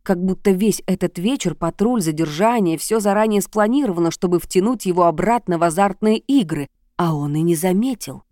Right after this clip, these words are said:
Действительно ли она так хороша, как утверждает, или это блеф, чтобы сломить его эмоционально? Вопрос тлел в районе солнечного сплетения, как будто кто-то тушил о кожу сигарету.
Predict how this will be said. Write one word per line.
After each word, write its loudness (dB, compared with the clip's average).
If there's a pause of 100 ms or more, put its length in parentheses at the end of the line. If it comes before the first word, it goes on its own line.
(400)
Действительно 4
ли 6
она 4
так -2
хороша, -4
как -8
утверждает, 2
или 4
это 2
блеф, 2
чтобы -2
сломить 2
его 4
эмоционально? 0 (520)
Вопрос 2
тлел 2
в 0
районе 4
солнечного 2
сплетения, 0
как -4
будто -2
кто-то -4
тушил 0
о 2
кожу 0
сигарету. -2